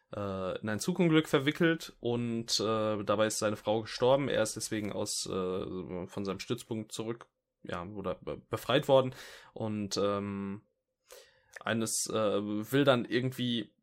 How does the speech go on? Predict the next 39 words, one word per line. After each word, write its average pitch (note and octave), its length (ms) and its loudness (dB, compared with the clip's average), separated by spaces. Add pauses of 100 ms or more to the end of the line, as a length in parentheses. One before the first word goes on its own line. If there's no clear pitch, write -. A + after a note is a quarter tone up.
ja, A#2 220 4
mehr B2+ 180 6
oder D3+ 160 8
weniger D3+ 260 8
durch C#3+ 180 4
Verdrängung D3+ 720 4 (580)
dieses, A#2 380 0
dieses A#2 260 -2
Unglück C#3+ 340 2
hinter E3+ 260 6
sich F3 200 0
lassen. G3 460 4 (360)
Äh, A#2+ 400 2
ist - 140 -2
natürlich C3+ 380 2
gerade C3 240 4
für C3 140 -4
die A#2+ 120 -2
Tochter C3+ 320 0
nicht C3 180 0
der C3+ 120 2
richtige A#2 440 -4
Weg D3 340 4
und C3 120 2
dann B2+ 360 0
stehen C#3+ 300 2
auf - 140 4
einmal C#3+ 240 4
noch C#3+ 160 2
zwei B2+ 180 2
Mathematiker B2+ 640 2
vor D#3 120 2
der D3 140 2
Tür, E3 300 4
die C#3 140 -4
meinen, C#3 420 2 (680)
das B2 200 2
war B2 140 10
kein B2+ 460 4